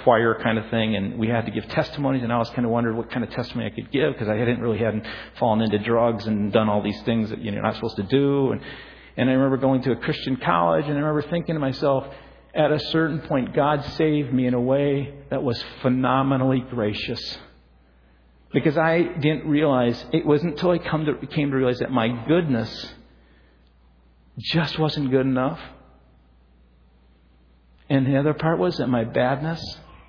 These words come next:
was a lot worse than I ever knew. And then God exposed my heart.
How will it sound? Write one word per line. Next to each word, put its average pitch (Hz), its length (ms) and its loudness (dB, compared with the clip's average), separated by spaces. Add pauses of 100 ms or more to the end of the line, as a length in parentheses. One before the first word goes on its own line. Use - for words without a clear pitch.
(260)
was 127 120 -4
a 104 60 -2
lot 113 360 -2
worse 117 260 -4
than 113 120 -4
I 110 100 -4
ever 110 160 -6
knew. 104 180 -10 (1040)
And 113 140 0
then 113 80 -2
God 104 240 -2
exposed 104 420 -8
my 101 80 -8
heart. 107 260 -12